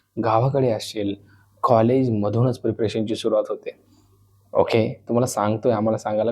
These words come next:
खरंच कोणी नव्हतं यार, ओके? कॉलेजमधूनच प्रिपरेशनची सुरुवात करा, छोटे, छोटे, छोटे स्किल्स शिकायला चालू करा. मग कुठली प्रोग्रामिंग असेल, बघा, आयटीमध्ये करिअर करायचंय, प्रोग्रामिंग शिकायला सुरू करा. मग like it can be Java,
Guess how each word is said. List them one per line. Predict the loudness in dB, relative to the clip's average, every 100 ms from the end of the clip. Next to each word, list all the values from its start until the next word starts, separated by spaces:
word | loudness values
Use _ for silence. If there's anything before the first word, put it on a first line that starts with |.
| -4
खरंच | 2 4 4 0
कोणी | -2 0
नव्हतं | 0 -2 -2
यार, | -4 -4 -10 _ _ _ _ _ -6
ओके? | 0 -2 -2 -14 -20 _
कॉलेजमधूनच | 2 4 4 2 2 2 0 -2
प्रिपरेशनची | -4 -4 -4 -4 -4
सुरुवात | -4 -2 -2 -2
करा, | -6 -6 -6 _ -20 -20 _ -4
छोटे, | 0 4 4 2
छोटे, | 0 0 0
छोटे | 0 0 0
स्किल्स | -2 -6 0 0 0 -4
शिकायला | -8 -4 -2 0 -2
चालू | -2 0 0
करा. | 0 -2 -2
मग | -4
कुठली | -4 -2 2 2
प्रोग्रामिंग | 2 2 4 4 2
असेल, | 0 -4 0
बघा, | 0 0 -8 -20 _
आयटीमध्ये | -2 0 2 2 2
करिअर | 2 2 2
करायचंय, | 0 -2 -2 -6
प्रोग्रामिंग | -8 -6 -4 0 0 0 0 -2
शिकायला | -8 -6 -2 -2
सुरू | -2 -4 -2 -2
करा. | -2 -4 -4 -6 _ -20 -20 -10 -2
मग | -2 2
like | 2 2
it | 0 -2
can | 2
be | 2 4
Java, | 6 8 6 4 4